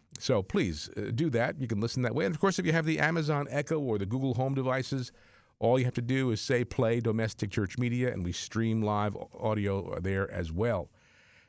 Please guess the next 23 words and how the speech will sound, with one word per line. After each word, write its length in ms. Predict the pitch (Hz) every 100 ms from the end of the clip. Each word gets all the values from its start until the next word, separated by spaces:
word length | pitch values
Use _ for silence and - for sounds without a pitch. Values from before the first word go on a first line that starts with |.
| -
And, 240 | 92 95
uh, 80 | 101
again, 320 | 104 104 120 98
I 120 | 95
do 180 | 95 117
receive 720 | 123 - 123 120 117 104 -
correspondence, 880 | 120 101 - - 123 127 123 120 -
emails, 680 | 120 120 120 117 113 98
notes, 520 | 107 117 120 113 - - _ _ _ _ -
um, 220 | 98 92
from 140 | -
people 320 | 113 175 180 139
in 100 | 135
other 200 | 165 190
parts 320 | - 190 -
of 40 |
the 80 | 160
world 480 | 113 180 202 - - _ _ _ -
who 180 | 131
listen 340 | 123 165 185 156
and 140 | 107
watch, 600 | 101 147 - - - - - _ _ _ _ -
uh, 480 | 90 85 82 80